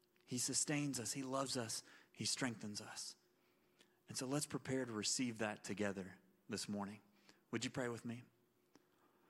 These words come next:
Father, thank you so much for a new year, God. I, I pray for every person here in this room and, and listening online, Lord, that you would begin to open our hearts and minds to you, Lord. Would we just come before you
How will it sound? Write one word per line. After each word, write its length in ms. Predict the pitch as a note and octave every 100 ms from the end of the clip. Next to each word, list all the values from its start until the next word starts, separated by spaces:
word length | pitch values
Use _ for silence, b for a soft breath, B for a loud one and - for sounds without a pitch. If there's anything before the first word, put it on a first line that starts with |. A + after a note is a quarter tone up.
| b b b
Father, 260 | - B2+ A#2+
thank 280 | - C#3 B2+
you 200 | B2+ A#2+
so 320 | - C3 B2+
much 520 | A#2 F2 - - - - _ _ _ _ _ _
for 200 | - C3
a 60 | C3+
new 100 | C#3+
year, 340 | D3 C#3 A#2
God. 320 | F#2+ G2 F#2+ F#2+ A#2+
I, 180 | A#2+ C3
I 80 | A2+
pray 340 | - C#3 B2
for 260 | G#2+ A#2 A2
every 600 | B2 C3 B2+ C3+ C3 B2+ B B B B
person 340 | - D#3+ D3+ B2+
here 220 | D#3 E3
in 80 | D3+
this 180 | C3 C3
room 300 | C#3 C#3+ C3+
and, 120 | A#2+
and 260 | A#2 A2+
listening 400 | C3 D3+ C#3+ C3+
online, 480 | B2+ A2+ A#2 A#2+ A#2
Lord, 160 | A#2 A2
that 160 | G#2+
you 140 | C#3 D#3+
would 140 | F#3+
begin 540 | E3+ C3 C#3+ C#3+ C#3 C3 B B -
to 100 | D3
open 280 | C#3+ D#3 D#3
our 160 | C#3+
hearts 300 | D3 C3 C3
and 80 | A#2+
minds 320 | G#2+ G2+ G2+
to 100 | -
you, 100 | G#2+
Lord. 200 | G#2+ G#2+ G#2+
Would 100 | G#2
we 100 | A#2+
just 180 | B2
come 180 | - C3
before 340 | B2 - A2 G#2+
you 240 | G#2 G2